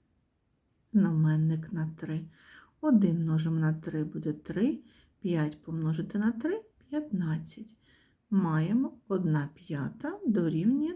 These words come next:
трьом п'ятнадцятим. Тепер дріб дві сьомих.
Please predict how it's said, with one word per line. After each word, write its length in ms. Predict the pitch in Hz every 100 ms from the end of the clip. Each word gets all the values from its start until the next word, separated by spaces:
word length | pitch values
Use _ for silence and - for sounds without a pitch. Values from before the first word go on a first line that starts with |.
| -
трьом 300 | 240 226 330
п'ятнадцятим. 1160 | - - 175 - 151 151 156 - 156 - 185 196 _ _ _ _ _ _ - - - _
Тепер 360 | 285 - 403
дріб 240 | 269 277 262
дві 180 | 196 214
сьомих. 680 | - 175 160 156 160 160